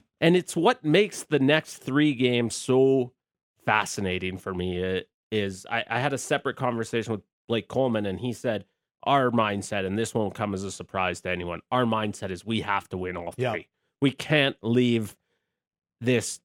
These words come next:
Speaker 1: more to chance than it already is. We can't be looking for more help than we already are." And so I'm fascinated to see what we get out of a Calgary Flames team that has played really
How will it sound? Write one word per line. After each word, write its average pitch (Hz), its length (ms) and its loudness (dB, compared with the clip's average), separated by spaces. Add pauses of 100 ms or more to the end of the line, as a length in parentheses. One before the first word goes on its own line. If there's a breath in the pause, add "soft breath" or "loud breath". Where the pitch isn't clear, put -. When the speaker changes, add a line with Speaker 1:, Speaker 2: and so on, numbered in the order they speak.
(140)
Speaker 1:
more 127 380 4
to 127 160 -4
chance 101 560 -4
than 101 180 0
it 92 100 -2
already 92 500 -2
is. 82 160 -14
We 117 100 -6
can't 131 340 -4
be 135 100 -4
looking 120 380 0
for 101 160 -6
more 120 520 2
help 107 440 -2
than 95 180 -4
we 95 140 0
already 90 420 -4
are." 85 220 -14 (100)
And 113 260 -2
so 131 340 0 (480 loud breath)
I'm 220 180 4
fascinated 208 540 2
to 185 60 0
see 208 280 0
what 151 320 0
we 160 200 2
get 131 320 2
out 170 160 4
of 139 140 0
a 135 60 4
Calgary 147 400 0
Flames 139 400 0
team 156 300 0
that 127 180 2 (1200 loud breath)
has 160 140 -2
played 175 480 -2
really 127 440 0